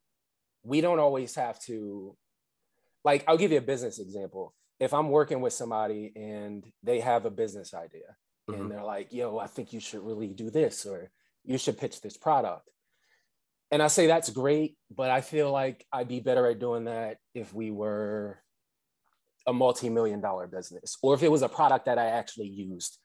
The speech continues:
Speaker 1: whatever the case may be.
Speaker 2: For sure.
Speaker 1: I'm okay with us being like, "You know what?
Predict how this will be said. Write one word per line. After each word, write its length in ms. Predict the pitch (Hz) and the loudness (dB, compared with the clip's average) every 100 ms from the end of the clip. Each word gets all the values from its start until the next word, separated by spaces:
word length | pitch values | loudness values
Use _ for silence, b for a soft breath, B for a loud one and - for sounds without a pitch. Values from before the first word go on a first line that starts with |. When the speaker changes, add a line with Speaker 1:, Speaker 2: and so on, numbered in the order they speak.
| _ | _
Speaker 1:
whatever 280 | - 175 156 | 4 6 6
the 80 | 123 | 4
case 280 | - 104 - | 2 -6 -8
may 120 | 87 | -12
be. 280 | 82 76 _ - | -14 -18 _ -14
Speaker 2:
For 100 | 120 | -4
sure. 240 | 139 110 - _ _ _ _ _ _ | -2 -2 -8 _ _ _ _ _ _
Speaker 1:
I'm 180 | 160 208 | 4 6
okay 680 | 190 - 180 165 123 120 127 _ _ _ _ | 6 6 6 6 4 -2 -10 _ _ _ _
with 200 | - 127 | -8 2
us 180 | 139 135 | 4 4
being 220 | - 139 131 | 0 -4 -2
like, 380 | 131 127 127 | 0 0 0
"You 80 | 131 | -4
know 140 | 151 156 | -2 0
what? 300 | 170 156 | 2 2